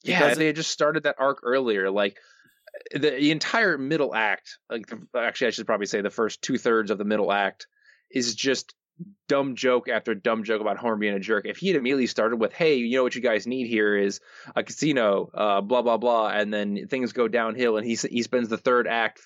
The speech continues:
Speaker 2: fixing that,
Speaker 1: Redeeming
Speaker 2: that would have been
Speaker 1: himself.
Speaker 2: arc.
Speaker 1: It is.
Speaker 2: What's
Speaker 1: That
Speaker 2: that?
Speaker 1: redeeming himself in the third,
Speaker 2: Yes,
Speaker 1: like,
Speaker 2: exactly.
Speaker 1: and by the end of the episode, you go, "Oh,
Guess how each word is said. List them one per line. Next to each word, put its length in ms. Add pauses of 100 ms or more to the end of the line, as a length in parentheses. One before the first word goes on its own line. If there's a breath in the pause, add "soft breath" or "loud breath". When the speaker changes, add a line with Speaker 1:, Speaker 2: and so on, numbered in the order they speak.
Speaker 2:
fixing 360
that, 280
Speaker 1:
Redeeming 460
Speaker 2:
that 180
would 80
have 120
been 100
Speaker 1:
himself. 120
Speaker 2:
arc. 240 (600)
Speaker 1:
It 100
is. 440
Speaker 2:
What's 140
Speaker 1:
That 200 (220)
Speaker 2:
that? 60
Speaker 1:
redeeming 440
himself 720 (100)
in 80
the 80
third, 200
Speaker 2:
Yes, 200
Speaker 1:
like, 120
Speaker 2:
exactly. 360
Speaker 1:
and 120
by 120
the 140
end 80
of 60
the 60
episode, 340
you 100
go, 140
"Oh, 400